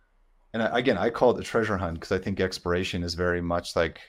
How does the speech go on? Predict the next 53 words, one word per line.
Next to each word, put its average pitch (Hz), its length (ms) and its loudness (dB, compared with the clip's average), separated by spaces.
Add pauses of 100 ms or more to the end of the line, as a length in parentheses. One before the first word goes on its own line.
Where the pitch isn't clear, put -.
(120)
and 107 100 -2
I 107 40 0
mean 117 180 2
that 107 120 4
in 87 80 -4
a 90 60 -8
good 104 200 0
way, 85 240 0
not 87 360 0
in, 90 260 -6
in, 82 340 -2 (360)
it's, 98 340 -6
it's - 220 -6
like 95 120 0
this 92 220 -4
romantic, 98 920 0 (200)
"Let's 98 200 -2
drill 101 220 2
this 92 160 0
hole 104 320 2
and, 95 120 0
like, 92 200 -4
watch 98 300 0
it - 100 -8
come 101 180 -2
out 95 180 2
and 82 120 -4
see 95 220 -4
if 92 160 -4
we 92 100 -6
found, 95 440 -2
discovered 92 500 -2
something." 117 400 -4 (480)
I 104 60 0
think 113 220 -2
if - 160 0
we, 104 520 0
on 101 100 0
the 98 100 0
exploration 98 500 0
side, 85 240 2
can 87 100 -6
do 92 100 0
a 87 60 0
better 87 220 2
job 87 500 4
in 90 160 -6
sort - 180 -4
of 80 140 -4 (720)
almost 110 260 0
embracing 95 560 2
that 90 240 -2
narrative 90 640 2